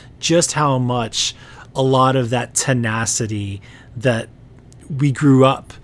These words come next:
thinking was totally cool between men and women, or romantic, or, or, you know, whatever, determined, whatever you, word you wanna use, was really a shit thing to do.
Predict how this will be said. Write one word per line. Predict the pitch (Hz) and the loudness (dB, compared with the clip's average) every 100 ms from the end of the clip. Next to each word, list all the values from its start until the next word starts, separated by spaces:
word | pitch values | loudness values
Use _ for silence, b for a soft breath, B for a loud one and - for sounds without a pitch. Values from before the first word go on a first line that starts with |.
| B B | B B
thinking | - 160 139 139 123 | -4 0 0 0 -2
was | 117 | -2
totally | - 135 123 110 104 | -4 -2 -2 -4 -8
cool | - 139 107 87 - b b - | -4 -2 -2 -6 -12 b b -4
between | 131 - 131 117 | -4 0 0 2
men | 113 | 0
and | 110 104 | -2 -4
women, | 107 101 95 98 B B | -4 -4 -6 -10 B B
or | 160 139 | 2 6
romantic, | 135 131 127 123 - 101 - - - | 6 6 4 4 0 -8 -14 -14 -4
or, | 131 | 0
or, | 131 131 131 | 2 2 0
you | 139 | 0
know, | 139 | 0
whatever, | 135 131 143 139 131 139 | 0 0 2 2 -2 -4
determined, | 127 127 - 131 123 107 98 - B - | -2 -4 -4 -2 -2 -4 -6 -12 B -2
whatever | 151 143 | 2 2
you, | 139 120 | 0 -2
word | 113 127 | -2 0
you | 120 | 0
wanna | 117 110 | -2 -4
use, | 104 127 120 107 - B B B B | -2 0 0 0 -4 B B B B
was | - 151 202 165 | -8 4 6 6
really | 156 185 262 180 | 0 -2 0 2
a | 131 | 0
shit | - - 156 - | 0 -2 -4 -4
thing | 131 117 | -4 -4
to | 107 | -4
do. | 95 101 92 | -6 -8 -10